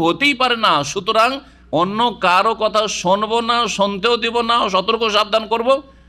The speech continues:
এবং কোরআন এবং হাদিসের কথা কেউ পেশ করলে তার অপব্যাখ্যা করে মানুষকে ভুল বুঝাবো।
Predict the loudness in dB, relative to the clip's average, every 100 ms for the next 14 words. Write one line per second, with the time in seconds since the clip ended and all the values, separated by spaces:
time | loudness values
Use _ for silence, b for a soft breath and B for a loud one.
0 | b b b 0 2 2 0 0 0 2
1 | 2 0 0 -2 -4 -2 -2 -2 -4 -6
2 | 0 -2 0 -4 -2 -2 0 2 2 0
3 | -6 -10 0 0 2 2 2 0 -2 0
4 | 0 0 0 -2 -2 0 0 -2 0 0
5 | 2 0